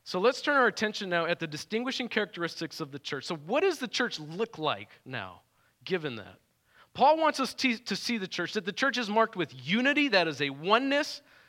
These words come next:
that the church is marked with diversity, that we are all individually different and we rely on each other to make up the fullness of the body,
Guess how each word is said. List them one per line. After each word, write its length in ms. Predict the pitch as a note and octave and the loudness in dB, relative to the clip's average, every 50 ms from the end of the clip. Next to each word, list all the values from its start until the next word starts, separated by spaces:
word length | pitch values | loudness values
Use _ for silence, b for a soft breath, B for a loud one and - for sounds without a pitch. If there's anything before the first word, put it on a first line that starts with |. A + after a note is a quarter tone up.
| b b b b | b b b b
that 120 | - F3+ - | -4 -4 -4
the 80 | F#3+ | -4
church 260 | F3 - B3 B3+ - | 0 2 2 2 2
is 100 | G#3+ F#3+ | 0 0
marked 220 | G3 A3 A3+ A3 - | 2 4 4 4 2
with 100 | A3 E3 | 2 4
diversity, 640 | F#3+ F3 E3 C3 G3 A#3 C4 - - C#4+ C4+ C4+ B3 | 4 4 6 4 4 4 4 2 0 0 0 2 2
that 160 | F3+ F#3+ G3 | 2 0 2
we 100 | G3 G#3 | 4 6
are 140 | G3+ F#3+ F#3 | 6 6 6
all 340 | G3 G#3 A#3+ B3+ C4+ C4+ | 8 8 10 10 8 6
individually 720 | A3+ A3 G#3 F#3 E3+ D3 C#3 G3 B3 A3 A#3+ B3 A3+ G3+ | 4 0 0 -2 -2 -2 0 -2 0 0 0 0 0 0
different 500 | D#3 B2 - - A#3 B3+ - D4 D4+ C4+ - | -2 0 4 6 6 6 6 2 0 0 0
and 140 | G#3 G3 G3 | 0 0 0
we 80 | F#3+ | 0
rely 480 | F#3 F3+ F#3+ F3+ F3+ G3 A3+ B3 C#4 C#4+ | 2 2 4 6 8 8 8 8 8 6
on 140 | C4+ B3+ B3 | 4 2 0
each 160 | A3+ - A#3+ | 0 2 2
other 160 | A#3 G3+ G#3 | 2 4 2
to 100 | F3+ A3 | 0 2
make 240 | G3 G#3 A#3 A#3 B3 | 2 2 2 4 2
up 100 | A#3+ F#3 | 0 -2
the 80 | G3 | -2
fullness 360 | F3+ - G#3 G#3 G3+ F#3+ - - | -6 -4 -4 -2 -2 -4 -4 -8
of 100 | G3 E3+ | -8 -6
the 80 | F#3 | -4
body, 500 | E3+ D#3+ E3+ D3+ C3+ C3+ C#3+ F3 G#3+ A3 | 0 4 4 4 4 2 -2 -6 -10 -12